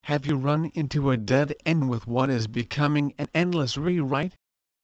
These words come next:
Are you back from a conference or writers group with the impulse to rewrite but don't know where to start?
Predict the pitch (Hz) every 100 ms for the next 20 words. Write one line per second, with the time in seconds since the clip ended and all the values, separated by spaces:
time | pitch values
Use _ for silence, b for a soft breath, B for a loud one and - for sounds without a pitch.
0 | _ _ - 123 127 117 127 131 - 160
1 | 147 127 - 160 151 131 120 - 139 135
2 | 151 165 143 139 123 180 175 139 139 -
3 | 135 151 175 131 107 92 - - - 123
4 | 113 175 170 135 165 165 - 120 117 139
5 | 160 - 170 143 147 143 - 143 - 139
6 | 139 180